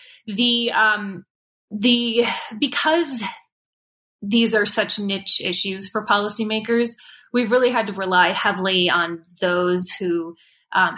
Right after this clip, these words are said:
have a personal passion for this space. So, you know, Hester Peirce, who I know you've interviewed multiple times, Brian Brooks, they have been fantastic allies and champions to have. And having them in those spots has, you know, not only have they been able to put forth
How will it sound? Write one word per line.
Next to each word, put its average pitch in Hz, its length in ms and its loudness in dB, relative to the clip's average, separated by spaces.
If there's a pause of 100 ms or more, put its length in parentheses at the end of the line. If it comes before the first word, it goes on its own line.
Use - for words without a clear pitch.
have 196 160 0
a 202 60 -2
personal 202 640 -4
passion 202 500 0
for 208 140 -2
this 202 240 0
space. 202 540 -4
So, 180 400 -2 (160)
you 208 100 -4
know, 170 100 0
Hester 175 400 -4
Peirce, 233 280 2
who 220 100 -2
I 208 60 -2
know 202 100 -4
you've 196 220 -4
interviewed 190 400 -6
multiple 185 400 -4
times, 180 420 0
Brian 165 300 -6
Brooks, 202 420 0
they 185 140 -2
have 175 140 -4
been 170 260 -8 (360)
fantastic 175 880 -2 (100)
allies 170 300 0
and 175 100 -8
champions 185 580 -4
to 170 100 -2
have. 202 400 2 (100)
And 175 380 -2 (360)
having 208 320 0
them 185 200 0
in 185 120 0
those 170 240 0
spots 170 460 -2
has, 175 400 -10 (260)
you 226 140 -4
know, 180 140 -4
not 233 240 2
only 208 200 0
have 202 140 -2
they 180 200 2
been 185 120 -4
able 180 200 -4
to - 100 -20
put - 160 -10
forth 180 200 -6